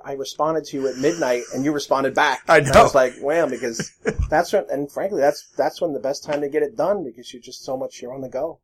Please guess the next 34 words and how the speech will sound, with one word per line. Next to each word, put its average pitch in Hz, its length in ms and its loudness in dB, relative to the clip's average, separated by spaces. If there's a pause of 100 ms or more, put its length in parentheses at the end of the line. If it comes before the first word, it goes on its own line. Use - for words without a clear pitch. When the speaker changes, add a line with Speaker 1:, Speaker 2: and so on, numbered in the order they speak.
(180)
Speaker 1:
It's, - 300 -20
it's, - 400 -20
it 107 100 -16
is 127 140 -18
what 127 160 -10
it 139 60 -10
is. 151 180 -14 (240)
Speaker 2:
Do - 80 -14
you 185 80 -10
like 185 260 -2
dealing 202 380 -4
directly 170 380 -4
with 175 180 -4
producers 220 640 -10
when 143 100 -10
producers 135 880 -6 (340)
email 147 360 -2
you 156 200 -2
and 131 120 -4
say, 131 220 0
"Hey, 139 160 2
there's 123 200 -6
a, 117 180 2
there's 131 220 -4
an 135 100 -4
issue. 135 300 -2
Can 120 140 -8
we 120 100 -12
talk 151 240 0
about 165 220 -6
this?" 175 200 -6
Or 123 140 -6
does 117 220 -12
it? 117 140 -12